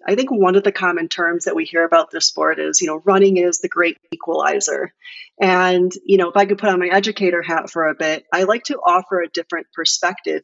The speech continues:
because, you know, while sport historically,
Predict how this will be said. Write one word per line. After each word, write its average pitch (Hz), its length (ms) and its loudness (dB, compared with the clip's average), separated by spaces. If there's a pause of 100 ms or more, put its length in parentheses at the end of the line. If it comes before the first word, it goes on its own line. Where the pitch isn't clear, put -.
because, 165 560 -2 (240)
you 196 80 4
know, 180 100 6
while 180 440 2
sport 175 640 -4 (260)
historically, 190 920 -2